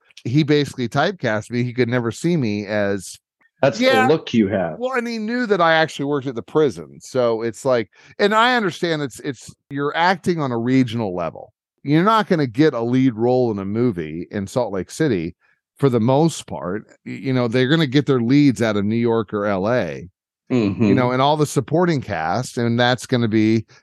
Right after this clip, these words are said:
Speaker 1: police lieutenant, F B I agent, and all these other supporting roles are gonna be cl-, cast locally. You know, taxi cab driver. Why couldn't I have done that?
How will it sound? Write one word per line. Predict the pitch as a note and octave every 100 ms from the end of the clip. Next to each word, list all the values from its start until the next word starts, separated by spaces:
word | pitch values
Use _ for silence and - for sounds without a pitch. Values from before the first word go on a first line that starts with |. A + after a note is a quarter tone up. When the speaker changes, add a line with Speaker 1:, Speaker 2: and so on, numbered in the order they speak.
| _
Speaker 1:
police | - A#2 A#2 G#2+
lieutenant, | A2 G#2 - G2+ G2 G2 F#2+ - _ _ _ _
F | A#2 A#2
B | - A2+
I | G2+ G2+
agent, | F#2+ F#2 E2 G2 F2 -
and | G#2+
all | G#2+ A#2
these | A2+ G#2
other | A#2+ A#2
supporting | - G#2+ - B2+ G#2+
roles | A#2+ C#3+ G#2+
are |
gonna | G2+ G2
be | F#2
cl-, | - A2 -
cast | - G#2 F#2+ -
locally. | G#2 B2 - B1+ - - _ _ _ D3+ D3
You | D3
know, | C#3 C3 A#2+ _
taxi | - E3+ F3 - B2
cab | - G2+ F2
driver. | D#2+ D#2+ D#2 D2
Why | F2 A#2 C3
couldn't | - C3
I | A#2
have | G#2 F#2+
done | G2 F#2
that? | G#2+ A1+